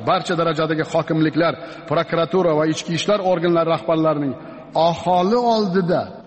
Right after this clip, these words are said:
mana shuni hamma xalqimiz bilsin. Bu hech qachon joriy etilmagan. Aholi oldida hisobot berish tizimi joriy etiladi. Kichkinagina ma'lumot yozib emas,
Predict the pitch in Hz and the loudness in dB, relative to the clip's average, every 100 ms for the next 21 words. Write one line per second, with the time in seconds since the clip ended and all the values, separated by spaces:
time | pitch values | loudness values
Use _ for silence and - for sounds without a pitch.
0 | - - 147 160 175 202 - - 294 254 | -14 -2 0 2 2 0 0 -2 2 2
1 | 233 - 196 165 175 139 143 127 123 101 | 2 2 0 2 -2 0 -2 -2 -4 -8
2 | - - - 170 160 247 - 208 214 190 | -12 -20 -4 0 4 2 2 0 2 2
3 | 147 175 180 180 175 165 151 127 104 - | 4 4 4 2 2 0 0 -2 -6 -12
4 | - - - 165 185 - 202 202 247 220 | -18 -20 0 2 2 2 2 4 2 4
5 | 208 190 175 175 233 214 - 190 180 220 | 2 2 0 0 0 0 0 0 2 0
6 | 185 196 180 190 170 190 156 170 160 151 | 2 0 0 -2 0 0 2 2 2 0
7 | 131 113 95 - - - - 233 220 202 | -2 -6 -8 -16 -18 -8 -2 2 4 2
8 | 202 190 170 - - - - - 151 196 | 2 2 0 -4 -14 -14 -16 -6 0 2
9 | 202 202 196 185 185 185 165 170 185 226 | 2 2 2 0 2 0 0 0 2 2